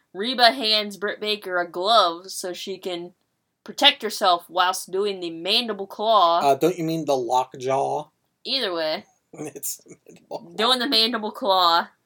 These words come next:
Speaker 1: So, yeah, Britt Baker's back. She's looking good. And, uh, then we have some promos for ne-, not promos, but little commercially bits for next week. We're celebrating thirty years of Jericho.
Speaker 2: Exciting.
Speaker 1: Him and Hager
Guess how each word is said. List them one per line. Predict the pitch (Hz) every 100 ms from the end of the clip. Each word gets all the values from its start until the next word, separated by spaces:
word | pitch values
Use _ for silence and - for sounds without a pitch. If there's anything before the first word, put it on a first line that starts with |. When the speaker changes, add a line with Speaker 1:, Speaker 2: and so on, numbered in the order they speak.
| _ _
Speaker 1:
So, | - 185 180 175 170 165 -
yeah, | 202 233 -
Britt | 185 175
Baker's | 196 208 208
back. | 202 196 247 262
She's | - 185
looking | 202 220 220
good. | 262 202 - _ _ _ _ _ _ _ _ _ _ _ _ -
And, | 180 180 175
uh, | 170 165 165 165 -
then | 214 226
we | 262
have | 233
some | 220 220 202
promos | 214 208 214 214 220
for | - 196
ne-, | 185
not | 208 220 -
promos, | 190 175 160 170 -
but | 175 170 _ _ _ _ _ _ _
little | 214 214
commercially | 208 190 180 - 180 180
bits | 180 185 - -
for | 185
next | 175 170 -
week. | 170 175 _ _ _ _ _
We're | -
celebrating | 185 247 226 220 220 214
thirty | 269 269 226
years | 233 233 233 269 269
of | 202 214
Jericho. | - 226 220 226 220 208 240 330 _ - -
Speaker 2:
Exciting. | - 123 113 127 175 269 _ _
Speaker 1:
Him | - 226 214
and | 196
Hager | 226 208 196 208 262 262